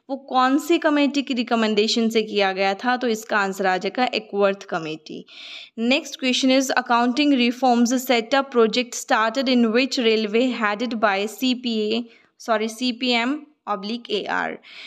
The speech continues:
It means कि जो अकाउंटिंग रिफॉर्म्स सेटअप प्रोजेक्ट है वो स्टार्ट किया गया कौन सी रेलवे के द्वारा? आंसर आ जाएगा सेंट्रल रेलवे के द्वारा। Next question is, India's first water metro service was inaugurated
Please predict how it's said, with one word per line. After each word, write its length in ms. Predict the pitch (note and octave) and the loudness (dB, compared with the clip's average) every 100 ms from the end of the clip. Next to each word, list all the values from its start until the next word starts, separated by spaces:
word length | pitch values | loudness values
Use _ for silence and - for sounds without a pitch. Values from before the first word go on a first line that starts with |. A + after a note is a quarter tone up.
| - - | -16 -6
It 180 | D4 D4+ | -4 0
means 360 | C4+ G#3+ B3 | 2 2 0
कि 160 | - D4+ | 0 -2
जो 100 | C4+ | 0
अकाउंटिंग 680 | - A#3+ A#3 A#3 B3 D#4 D#4 | -2 0 0 2 0 2 2
रिफॉर्म्स 680 | B3 A#3+ A#3+ B3+ C4 C4+ C4 | 2 0 0 2 2 0 2
सेटअप 380 | A#3+ A#3 C4 B3+ | 0 2 -2 2
प्रोजेक्ट 520 | A#3 A3 B3 A#3+ - | 2 2 0 -4 -2
है 100 | G3+ | 2
वो 140 | A3 | 2
स्टार्ट 380 | C4+ C4 A#3 B3 - | 0 0 0 -2 -2
किया 180 | A3+ G#3 | 0 2
गया 160 | A#3 | 0
कौन 360 | B3+ B3+ B3 C4 | 0 2 2 2
सी 200 | C4 D4+ | 2 4
रेलवे 340 | C4 A3+ G#3 | 4 4 4
के 120 | G3+ | 2
द्वारा? 380 | F#3+ F3+ D#3+ D#3+ - _ - - - | 0 0 -2 -4 -12 _ -20 -20 -6
आंसर 360 | A3 A#3 A#3 B3+ | -2 0 2 2
आ 120 | G#3 | 2
जाएगा 260 | G#3 G#3 B3+ | 0 0 0
सेंट्रल 560 | C4 B3 A#3+ B3+ B3+ | 2 2 2 2 2
रेलवे 320 | G#3 F#3 F3+ | 2 0 0
के 120 | E3+ F3+ | -4 -4
द्वारा। 360 | F3 D#3+ A#3 | -4 -2 0
Next 300 | C4 C#4+ - C4 | 0 0 -4 -2
question 280 | A#3+ B3+ C#4 | 0 2 2
is, 120 | C#4 - | 0 0
India's 540 | B3+ A#3 A#3+ A#3 C4 C4+ C4 | 2 4 4 2 0 -2 -2
first 320 | C4 C#4 C#4 C4+ A3 | 2 2 2 0 2
water 440 | A3 A3+ A3+ D4+ C#4+ | 4 2 0 0 2
metro 340 | B3 A3 A#3+ A#3+ | 0 0 0 0
service 480 | A#3+ A3+ G#3+ B3+ B3 | 4 2 2 -2 0
was 280 | A#3 A3+ A3 | 2 2 0
inaugurated 800 | A#3 A3+ G#3 G#3+ A3 A3 B3+ | -2 0 0 0 2 2 -2